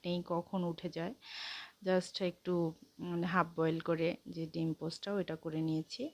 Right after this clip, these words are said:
এরপর দিয়েছি আলু ভাজিগুলো, লবণ আর হলুদ দিয়ে আলু ভাজিটা করব। তো আলু ভাজিটা হতে হতে এখন কিন্তু অনেকটা সময় পেরিয়ে গেছে। ও, আমার ছেলেকে তুলে ফেলেছি,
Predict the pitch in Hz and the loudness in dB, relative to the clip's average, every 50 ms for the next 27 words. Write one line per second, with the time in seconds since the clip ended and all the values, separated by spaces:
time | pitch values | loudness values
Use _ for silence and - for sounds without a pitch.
0 | - - - - - - - - _ 175 175 175 170 - 175 180 175 160 156 180 | -10 -12 -12 -10 -10 -10 -12 -4 _ 4 4 4 4 6 6 6 6 4 4 4
1 | 185 180 175 170 - - 185 180 175 170 165 156 - - - 170 185 185 165 175 | 4 4 4 2 -2 -4 0 2 2 2 2 0 0 0 0 2 4 4 4 4
2 | 190 160 165 165 160 170 175 220 254 - - 202 190 175 160 165 165 175 175 170 | 2 2 0 -2 -2 0 0 0 0 -2 -2 2 4 6 6 4 4 2 0 2
3 | 170 170 180 175 175 160 165 165 160 - - 180 185 185 170 160 160 160 165 175 | 2 2 0 0 0 0 0 0 0 -2 -2 0 2 2 2 2 0 -2 -4 -4
4 | 160 160 151 - 175 175 - 165 160 151 165 202 269 302 - - - - - - | -6 -6 -6 -6 -6 -4 -2 -2 -2 -2 -2 -2 -2 -2 -4 -10 -20 -20 -18 -18
5 | - - - - - _ - - 196 190 190 190 185 185 202 185 190 196 - 208 | -18 -18 -18 -20 -20 _ 0 4 6 8 8 6 6 6 4 4 2 2 2 2
6 | 208 208 208 202 - - 202 196 196 196 - - 208 202 202 208 226 220 - - | 2 4 2 2 2 2 2 2 2 0 0 0 0 2 4 2 2 0 -4 -10
7 | - - _ _ _ _ _ _ - - - - - 196 185 - - - 202 190 | -20 -20 _ _ _ _ _ _ -14 -14 -10 -6 -4 -4 -4 -4 -4 -2 -2 0
8 | 190 180 185 185 185 185 190 185 180 180 175 175 - - 190 - - 196 185 180 | 0 0 0 -2 0 2 4 4 4 4 2 -2 -4 -6 -8 -4 -2 -2 -2 -2
9 | 175 - 175 170 175 175 170 175 175 - - - 226 226 - - - 185 185 180 | -2 -2 -2 0 0 2 2 0 -2 -2 -4 -4 -4 -4 -4 -6 -6 -4 -2 -2
10 | 180 175 - - 185 170 175 170 - 180 170 - 180 175 175 175 175 - 185 175 | -2 -4 -4 -4 -2 -2 -2 -4 -4 -6 -4 -2 0 2 2 2 2 2 0 0
11 | 170 175 170 - - - 202 247 | 0 0 0 -2 -4 -4 -4 -4